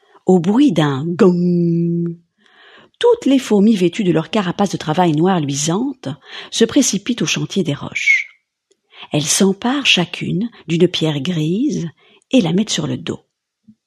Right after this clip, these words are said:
Elles s'engouffrent ensuite dans le labyrinthe de galeries.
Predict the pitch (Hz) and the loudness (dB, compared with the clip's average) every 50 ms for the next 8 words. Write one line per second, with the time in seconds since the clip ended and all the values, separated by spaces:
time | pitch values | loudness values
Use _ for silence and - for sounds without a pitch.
0 | _ _ _ _ _ _ _ _ _ _ _ _ _ - - 160 156 - - - | _ _ _ _ _ _ _ _ _ _ _ _ _ -2 0 0 2 2 4 4
1 | 208 202 185 208 269 - - - 160 160 - - 247 240 - 180 156 151 151 160 | 6 4 4 2 0 -2 -2 -2 -2 -2 0 -2 -4 0 0 0 0 0 0 -2
2 | 185 175 147 156 147 165 180 175 147 139 - 135 127 131 139 - - - - _ | -2 -2 -4 -4 -2 0 0 0 0 -2 -4 -4 -4 -6 -8 -12 -14 -18 -20 _